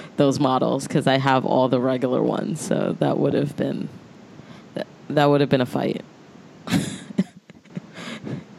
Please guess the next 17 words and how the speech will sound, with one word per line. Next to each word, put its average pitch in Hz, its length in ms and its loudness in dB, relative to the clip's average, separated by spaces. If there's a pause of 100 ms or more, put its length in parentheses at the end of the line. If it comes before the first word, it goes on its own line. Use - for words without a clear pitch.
(840)
Especially 175 400 4
now, 139 240 4
now 139 240 4
that 131 160 2
I've 123 160 0
gotten 117 240 2
my 123 120 2
wife 123 280 0
into 131 220 -4
Ultra 135 280 0
Boost, 143 280 2
she - 80 4
would 131 100 4
have 123 80 -6
been 123 120 -2
like, 120 180 -4
"Really? 131 360 0